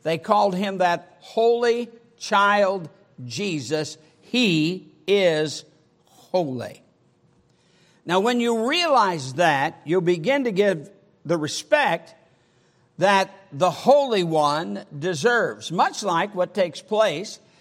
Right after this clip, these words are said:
in Isaiah chapter six. I want you to turn back to it. Isaiah chapter six.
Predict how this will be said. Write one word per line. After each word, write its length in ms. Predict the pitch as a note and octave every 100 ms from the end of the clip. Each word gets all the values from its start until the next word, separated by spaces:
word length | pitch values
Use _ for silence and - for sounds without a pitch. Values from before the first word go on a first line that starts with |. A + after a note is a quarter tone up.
| _ _
in 180 | F#3+ G#3
Isaiah 540 | G#3+ G3 G3+ G3+ F#3
chapter 460 | D#3 F#3 D#3+ D3+ D#3+
six. 460 | - A3 D#3 -
I 40 | C3+
want 220 | D3+ D3
you 80 | D3+
to 100 | B2+
turn 280 | D3 E3+ D3+
back 300 | C#3+ C#3 -
to 160 | F3
it. 180 | C3 F#2+ _ _ _ _ -
Isaiah 560 | C#3 D3+ C3 G#3 D3+ D#3
chapter 500 | - D#3+ D#3 - D3
six. 640 | - G3 D3 - - -